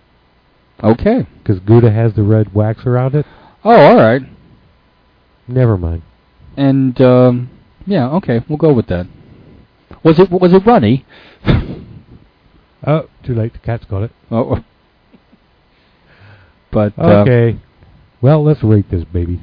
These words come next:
Speaker 1: Well, I, I'm, I'm, can't give it the ginormous stink burger. I, I'm gonna just give it a normal stink burger.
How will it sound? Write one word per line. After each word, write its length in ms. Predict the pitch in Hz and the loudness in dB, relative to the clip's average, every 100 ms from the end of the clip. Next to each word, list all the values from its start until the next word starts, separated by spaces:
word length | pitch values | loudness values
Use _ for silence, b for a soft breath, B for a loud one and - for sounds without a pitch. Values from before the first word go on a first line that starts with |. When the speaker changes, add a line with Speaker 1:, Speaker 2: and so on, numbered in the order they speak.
| - _ | -16 _
Speaker 1:
Well, 260 | 139 202 247 _ _ _ b b b b b _ - | 0 2 2 _ _ _ b b b b b _ -6
I, 200 | 196 - | -6 -4
I'm, 460 | 170 208 220 190 - - | -2 0 0 -2 -6 -4
I'm, 760 | 147 156 165 165 165 156 131 _ - 147 _ | 2 4 2 0 0 -2 -6 _ -20 -20 _
can't 300 | - 196 269 | -6 -4 -2
give 180 | - 262 | 0 0
it 80 | 240 | 2
the 80 | 196 | 0
ginormous 560 | 151 170 175 175 170 | 2 2 2 2 0
stink 300 | - 180 175 | -2 -4 -2
burger. 300 | - 175 170 | 2 2 2
I, 200 | 131 147 | 0 -2
I'm 300 | 160 131 147 | 0 -2 0
gonna 260 | 151 156 151 | 2 2 0
just 300 | 131 127 - | -4 -12 -4
give 140 | 147 135 | 0 2
it 60 | |
a 80 | 135 | 2
normal 460 | 135 131 135 135 131 | 2 2 2 2 0
stink 320 | - 113 - | -4 -4 0
burger. 380 | 95 87 87 | -2 0 -2